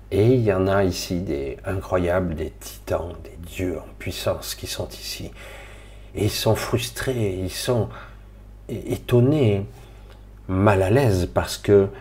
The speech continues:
ils n'ont plus ces pouvoirs-là. Et comment ? C'est normal. C'est pour ça que je dis souvent, pourquoi,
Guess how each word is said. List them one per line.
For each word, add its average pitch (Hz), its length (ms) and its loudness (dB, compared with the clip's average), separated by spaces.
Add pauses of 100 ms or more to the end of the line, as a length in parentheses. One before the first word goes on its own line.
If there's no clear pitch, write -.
(240)
ils 104 160 2
n'ont 104 140 4
plus - 340 0
ces - 260 -4
pouvoirs-là. 85 720 -2
Et - 80 -4
comment ? 107 400 0 (160)
C'est - 180 -6
normal. 113 560 -6 (1500)
C'est - 80 -16
pour 110 100 4
ça 175 100 8
que 147 60 6
je 110 100 8
dis 101 160 6
souvent, 98 680 2 (1600)
pourquoi, 131 580 4